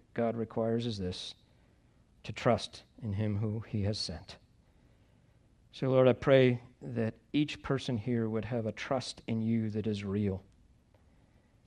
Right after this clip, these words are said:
That we wouldn't be going through religious motions, saying the right religious cliches with a heart that is disconnected from you. That we would be all in with you.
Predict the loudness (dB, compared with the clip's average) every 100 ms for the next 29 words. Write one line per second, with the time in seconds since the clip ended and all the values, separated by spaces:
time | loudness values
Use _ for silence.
0 | _ _ _ _ _ _ 2 4 8 6
1 | 6 4 6 8 6 2 2 4 6 4
2 | 2 2 2 2 0 0 -4 -2 -2 0
3 | 0 0 0 -2 -2 2 2 0 -6 -6
4 | -4 -2 0 2 2 0 -4 -4 -6 -4
5 | -6 0 0 0 -4 -4 -4 -8 -14 -20
6 | -20 -8 -6 -4 -2 -2 -2 -2 -4 -4
7 | -10 -20 -20 -20 _ -8 0 0 2 2
8 | 0 -2 -10 -20 -20 -20 _ _ _ _
9 | _ _ -20 _ _ _ _ -20 _ _
10 | -2 4 6 8 6 6 6 6 6 2
11 | -2 -14 -20 _ _ _ _ 2 2 2
12 | 2 4 2 -2 -4 -4 -4 -4 -4 -4